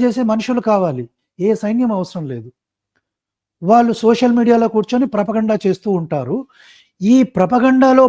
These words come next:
భాగంగానే ప్రవీణ్ పగడాల అనే వ్యక్తి రాజమండ్రి బయలుదేరాడు. అనుకోకుండా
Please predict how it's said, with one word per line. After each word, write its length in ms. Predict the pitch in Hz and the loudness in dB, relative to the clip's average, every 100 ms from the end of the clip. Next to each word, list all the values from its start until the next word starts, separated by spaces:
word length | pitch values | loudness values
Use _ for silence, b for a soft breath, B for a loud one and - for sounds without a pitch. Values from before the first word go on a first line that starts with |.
| 151 | 2
భాగంగానే 720 | 170 214 233 233 220 190 190 240 233 _ _ _ | -2 0 0 2 2 2 -2 -4 -6 _ _ _
ప్రవీణ్ 340 | 170 190 226 220 | -4 0 -2 -2
పగడాల 440 | 196 190 190 185 180 156 | -4 -2 0 0 -4 -6
అనే 160 | 170 | -6
వ్యక్తి 400 | 143 151 - 262 208 196 - _ 151 | -6 -8 -8 -4 -2 -4 -8 _ -10
రాజమండ్రి 560 | 151 170 175 165 175 | -4 -4 -4 -4 -4
బయలుదేరాడు. 640 | 170 143 135 131 120 113 110 _ _ _ _ _ _ _ _ _ _ | -4 -4 -4 -6 -8 -10 -14 _ _ _ _ _ _ _ _ _ _
అనుకోకుండా 680 | 151 170 214 202 196 165 196 | -6 -2 2 0 0 -2 0